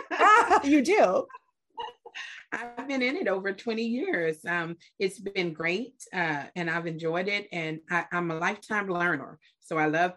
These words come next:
Speaker 1: that. And I love this industry 'cause it allows that. It's like, I'm always learning, always trying to get certified. 'Cause I do believe if you're gonna teach it, if you're gonna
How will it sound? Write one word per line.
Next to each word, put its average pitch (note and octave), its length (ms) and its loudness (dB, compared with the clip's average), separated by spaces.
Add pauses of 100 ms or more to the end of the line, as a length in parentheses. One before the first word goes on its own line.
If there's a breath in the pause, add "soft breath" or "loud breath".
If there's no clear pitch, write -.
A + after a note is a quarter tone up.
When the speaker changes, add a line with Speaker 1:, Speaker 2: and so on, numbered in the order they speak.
Speaker 1:
that. D3 280 -8
And D3+ 280 -6
I D#3+ 100 0
love E3+ 320 0
this E3+ 220 -4
industry F3+ 480 -6
'cause D#3 240 -10
it D3+ 60 -4
allows D3+ 480 -4
that. C#3+ 200 -6
It's D3+ 160 -16
like, D3 260 -8 (240 soft breath)
I'm F3 140 -2
always F3 400 0
learning, D#3 380 -4
always D#3+ 360 -4
trying D#3 360 -4
to D#3 240 0 (260 soft breath)
get F#3+ 180 0
certified. D#3 680 -2 (100)
'Cause F3 140 -4
I E3 100 0
do G#3+ 220 -6
believe D#3+ 480 -4 (260 soft breath)
if F3 160 -4
you're F3 80 0
gonna D3+ 240 0
teach - 340 -8
it, A3 140 0
if F#3 160 -4
you're D#3+ 80 -4
gonna D#3 160 -2